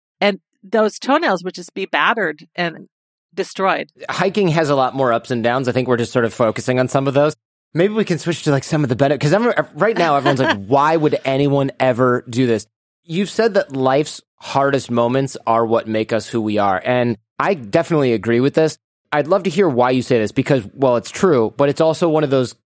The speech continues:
Speaker 2: semi-cliches that usually when people say this, they never explain why. So someone going through a hard time often can't really get comfort in that, especially if they're like me and they wanna know why, why, why, why, why. It's like, "Oh, life's hardest moments." And they're like, "Yeah, but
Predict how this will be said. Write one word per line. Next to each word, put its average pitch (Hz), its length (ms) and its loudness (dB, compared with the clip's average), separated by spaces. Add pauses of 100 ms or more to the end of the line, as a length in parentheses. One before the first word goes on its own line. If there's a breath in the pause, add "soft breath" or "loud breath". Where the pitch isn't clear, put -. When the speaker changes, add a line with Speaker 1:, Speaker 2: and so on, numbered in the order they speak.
(360)
Speaker 2:
semi-cliches 127 800 0
that 120 140 0
usually 139 300 0
when 135 120 0
people 123 260 -2
say 120 200 -2
this, 120 200 0
they 120 140 0
never 117 280 0
explain 127 400 -4
why. 113 460 0 (240)
So - 140 -4
someone 170 320 0
going 151 180 2
through 139 140 2
a 120 40 2
hard 123 240 -2
time 120 540 -2 (300)
often 139 300 0
can't 127 340 -4
really 127 220 0
get 113 180 -6
comfort 123 440 -2
in 120 180 0
that, 98 140 0
especially 123 500 0
if 113 100 -2
they're 120 120 2
like 110 200 0
me 117 120 -2
and 104 100 -2
they 101 60 -4
wanna 101 260 -2
know 98 140 -2
why, 101 280 0
why, 92 180 -2
why, 90 220 -2
why, 85 140 -2
why. 101 480 0 (260)
It's 143 160 -6
like, 139 180 -2
"Oh, 170 220 2
life's 170 340 0
hardest 156 460 -2
moments." 170 320 0
And 143 80 -2
they're 139 40 0
like, 135 140 0
"Yeah, 151 160 2
but 120 180 -6